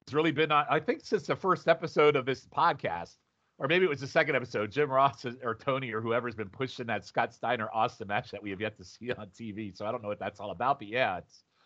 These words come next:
kind of, I, I honestly, I think it's due to a severe lack of competitors for Luger, 'cause he really doesn't have anybody to face for the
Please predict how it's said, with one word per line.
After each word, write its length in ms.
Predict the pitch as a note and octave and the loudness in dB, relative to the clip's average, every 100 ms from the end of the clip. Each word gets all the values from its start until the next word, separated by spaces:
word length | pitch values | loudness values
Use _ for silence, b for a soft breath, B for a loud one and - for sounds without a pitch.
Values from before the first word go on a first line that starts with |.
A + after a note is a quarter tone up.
| _ _ | _ _
kind 220 | G3 F#3 | 6 8
of, 80 | E3+ | 6
I, 160 | F3 E3 - | 0 0 2
I 180 | D3+ D3 _ _ _ - | -2 -2 _ _ _ 4
honestly, 480 | D3+ E3 F3+ G3+ G3 | 6 8 6 0 0
I 60 | C3 | 0
think 160 | D#3 | -2
it's 120 | D3 | -4
due 180 | - D3+ | -2 -2
to 100 | C#3+ | 0
a 60 | B2 | -2
severe 340 | - A#2+ C#3 | -4 -2 -2
lack 320 | B2 C3 C3+ - | 2 2 2 -2
of 340 | A#2 A2 G#2+ - | -2 -2 -2 -10
competitors 580 | A2 A#2+ A#2 B2+ C#3 | -6 -4 -2 -2 -4
for 120 | - A2 | -4 -6
Luger, 440 | A2+ A#2 D3 F3 _ _ _ _ | -4 0 -2 -2 _ _ _ _
'cause 240 | C3+ A2+ A2+ | 2 2 0
he 80 | C3 | 0
really 180 | C#3+ C3+ | 0 0
doesn't 160 | A#2+ | 0
have 120 | B2+ B2 | 0 0
anybody 320 | C3+ C3+ C3+ | 0 0 0
to 60 | C#3 | -2
face 280 | C#3+ C#3+ | -4 -4
for 100 | - | -6
the 160 | C#3+ C#3 | -6 -6